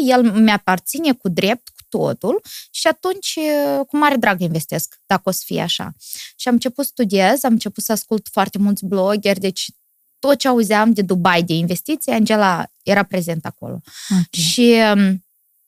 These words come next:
Speaker 1: într-o seară, venind de la serviciu, mă rog, ca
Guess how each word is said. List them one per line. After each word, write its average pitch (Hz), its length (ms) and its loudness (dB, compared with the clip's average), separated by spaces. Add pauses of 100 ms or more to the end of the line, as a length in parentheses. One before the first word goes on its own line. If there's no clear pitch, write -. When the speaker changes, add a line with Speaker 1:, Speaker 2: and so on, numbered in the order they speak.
(280)
Speaker 1:
într-o 214 220 4
seară, 220 260 2
venind 214 320 4
de 208 80 2
la 196 100 4
serviciu, 196 540 -2
mă 285 320 2
rog, 190 340 2
ca 196 260 -2